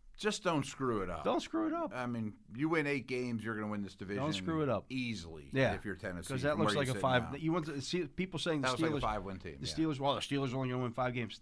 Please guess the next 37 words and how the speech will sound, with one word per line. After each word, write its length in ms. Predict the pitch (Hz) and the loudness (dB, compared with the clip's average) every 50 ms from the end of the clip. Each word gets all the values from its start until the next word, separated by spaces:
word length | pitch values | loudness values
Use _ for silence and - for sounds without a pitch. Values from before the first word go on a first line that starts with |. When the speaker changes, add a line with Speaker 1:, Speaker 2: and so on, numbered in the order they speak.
| - 117 | -10 -4
Speaker 2:
That 260 | 117 139 147 143 135 | 2 2 2 2 0
looks 160 | 131 123 - | -6 -4 -4
like 140 | 135 117 101 | -4 -4 -4
a 40 | 104 | -6
five-win 480 | - - 110 104 101 92 98 95 90 | -6 -4 -4 -2 -2 -4 -4 -6 -6
team. 260 | 90 - 95 85 71 71 | -6 -6 -8 -8 -8 -8
Speaker 1:
Right. 300 | 90 107 120 147 151 113 - - - - - - | -2 2 2 2 2 0 -6 -14 -20 -20 -14 -2
I 120 | - 135 | 0 0
mean, 240 | 139 147 147 135 123 - - - - - - - - - _ - - - 143 131 110 | 0 0 -2 -4 -6 -10 -18 -20 -20 -20 -20 -20 -20 -20 _ -20 -16 -16 -14 -12 -4
the 100 | 139 160 | -4 -4
Colts 280 | 165 - 254 269 233 - | 0 2 0 0 0 -2
would 100 | 240 156 | -2 -2
beat 140 | 180 175 175 | -2 -4 -4
the 60 | 127 | -6
Steelers 340 | - - 156 147 135 120 113 | -4 0 2 2 2 2 2
right 140 | 120 110 | 0 -2
now 160 | 98 107 104 101 | -2 -2 -4 -4
if 60 | 95 | -4
they 100 | 117 101 | -4 -8
played 400 | 95 - 107 101 98 92 87 87 85 - - | -6 -4 -4 -4 -4 -4 -6 -10 -14 -14 -12
a 80 | - 107 | -10 -4
best 240 | 90 117 104 - - | -4 -4 -4 -4 -6
of 60 | 117 | -6
eleven 320 | 101 104 101 95 87 90 90 | -4 -4 -4 -4 -4 -6 -8
series. 500 | - - 101 90 82 76 69 71 - 85 - - - - - - | -8 -6 -6 -6 -6 -8 -10 -12 -14 -14 -16 -16 -16 -20 -14 -8
I 80 | 104 110 | -6 -4
mean, 300 | 104 90 80 85 90 - - - | -4 -4 -6 -8 -10 -12 -14 -8
more 280 | - 113 120 127 120 104 | -4 0 2 2 2 2
than 140 | 95 90 92 | 0 -2 -4
once 320 | 101 107 98 87 - - | -2 -4 -4 -4 -8 -12
is 80 | 92 87 | -10 -10
what 100 | 87 82 | -10 -10
I'm 60 | 78 85 | -10 -10
saying. 400 | - 95 87 78 69 69 69 - | -8 -8 -8 -8 -10 -12 -12 -6
Speaker 2:
Yeah. 240 | - 120 104 78 - - - - - - - - | -2 -2 -2 -2 -4 -10 -18 -20 -20 -16 -12 -10
Speaker 1:
I 40 | 101 | -10
mean, 200 | 98 95 95 | -8 -8 -8